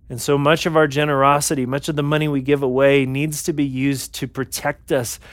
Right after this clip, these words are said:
from that peril and emptiness. But they don't fear peril and emptiness. So their generosity is freed up to be given to others. Now, if you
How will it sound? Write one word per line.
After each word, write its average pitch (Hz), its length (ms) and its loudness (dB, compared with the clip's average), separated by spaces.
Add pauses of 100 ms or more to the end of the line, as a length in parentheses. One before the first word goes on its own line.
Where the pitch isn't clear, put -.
(140)
from 165 400 4
that 156 240 0
peril 143 420 0
and 120 120 -6
emptiness. 123 600 -8 (440)
But 107 160 -12
they 170 160 4
don't 233 240 6
fear 208 420 8
peril 113 460 -2
and 104 100 -8
emptiness. 98 640 -14 (880)
So - 180 -6
their 151 160 2
generosity 156 680 2
is 113 140 -6
freed 139 260 -2
up 143 240 2 (260)
to 127 100 -10
be 117 100 -10
given 127 300 -4
to - 340 -10
others. 156 560 -4 (1500)
Now, 156 160 0
if 151 240 -6
you 220 640 -2